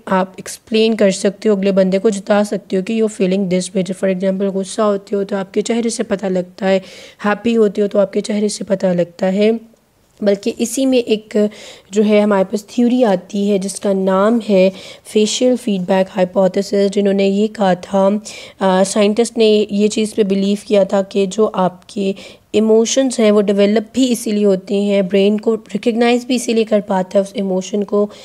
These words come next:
जब आप एक अपने फेशियल मसल्स को जो होता है उसे यूज़ करते हो। For example, आप खुश हो, आपने स्माइल पास की है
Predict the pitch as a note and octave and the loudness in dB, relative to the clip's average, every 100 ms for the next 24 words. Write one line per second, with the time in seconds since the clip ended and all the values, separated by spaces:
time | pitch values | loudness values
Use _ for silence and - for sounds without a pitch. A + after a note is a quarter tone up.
0 | - _ - A3+ G#3+ G3+ F#3 F#3 - G3+ | -20 _ 0 0 0 0 0 0 -2 0
1 | G3+ - - - G3 F#3+ - G3+ G3+ G3 | 0 -4 -12 -2 0 0 2 2 2 -4
2 | - G#3 - G#3+ B3+ A#3+ F#3+ F#3+ F#3 A3+ | -2 -2 2 0 2 0 2 0 2 0
3 | A3 - A3+ G#3 G3+ F#3+ G3 G#3 - G3+ | 0 0 0 2 0 0 0 0 0 0
4 | G#3 F#3 F3+ - F#3+ E3+ G3 F3+ G#3+ G3+ | 2 2 -2 -2 -4 -2 -6 0 0 0
5 | G#3 G3 G3 G#3 G3+ - A3+ - G#3 G3+ | 0 0 0 0 0 0 0 2 0 0
6 | G#3 G#3 G#3+ F#3 A3+ B3 A3 G#3 - - | -2 -4 -2 2 2 0 0 0 -2 -4
7 | F#3 F#3 F#3 | 0 4 4